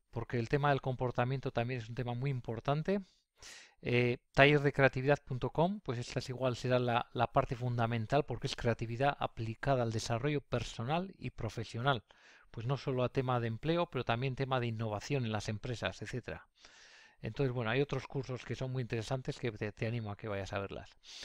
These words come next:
Y aprendergratis punto org, bueno, pues esta es la primera que empecé,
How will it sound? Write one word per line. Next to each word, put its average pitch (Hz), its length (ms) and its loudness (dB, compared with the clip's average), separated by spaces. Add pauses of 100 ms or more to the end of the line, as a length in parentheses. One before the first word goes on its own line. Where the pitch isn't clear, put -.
(340)
Y 127 320 0
aprendergratis 165 800 8
punto 160 300 6
org, 185 200 6
bueno, 165 360 0
pues 135 140 0
esta 160 280 6
es - 160 2
la 147 100 8
primera 147 380 4
que 147 60 4
empecé, 151 400 4